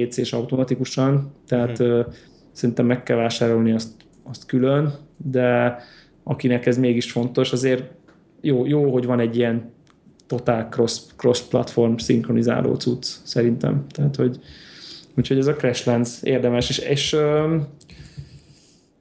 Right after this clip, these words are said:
Speaker 1: de szerintem a legjobb ilyen. Egyébként most megnéztem csak így a, az adás kedvéért, Steam-en tizenöt euró.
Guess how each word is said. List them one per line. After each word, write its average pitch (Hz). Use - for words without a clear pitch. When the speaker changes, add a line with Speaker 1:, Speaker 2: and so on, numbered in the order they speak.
Speaker 1:
de -
szerintem 170
a -
legjobb 131
ilyen. 123
Egyébként 147
most 160
megnéztem 135
csak 131
így 127
a, 123
az 131
adás 123
kedvéért, 135
Steam-en 139
tizenöt 123
euró. 120